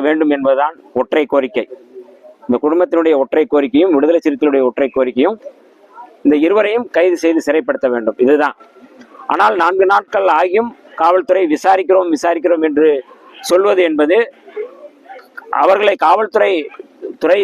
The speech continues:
சார்ந்து அவர்களை பாதுகாப்பதற்காக முயற்சி செய்கிறார்கள் என்கின்ற சந்தேகம் வலுவாக இருக்கின்றது. ஆகவே தமிழ்நாடு அரசு, காவல்துறை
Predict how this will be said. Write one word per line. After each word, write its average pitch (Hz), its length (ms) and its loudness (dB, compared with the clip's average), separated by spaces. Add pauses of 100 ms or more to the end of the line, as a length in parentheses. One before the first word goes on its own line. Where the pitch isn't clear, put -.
சார்ந்து 202 340 2 (100)
அவர்களை 175 280 0 (220)
பாதுகாப்பதற்காக 165 840 0
முயற்சி 175 260 0
செய்கிறார்கள் 156 380 2
என்கின்ற 143 280 -2 (580)
சந்தேகம் 190 460 0
வலுவாக 170 340 2 (100)
இருக்கின்றது. 139 440 0 (760)
ஆகவே 175 300 4 (680)
தமிழ்நாடு 185 460 2
அரசு, 160 340 2 (760)
காவல்துறை 165 540 2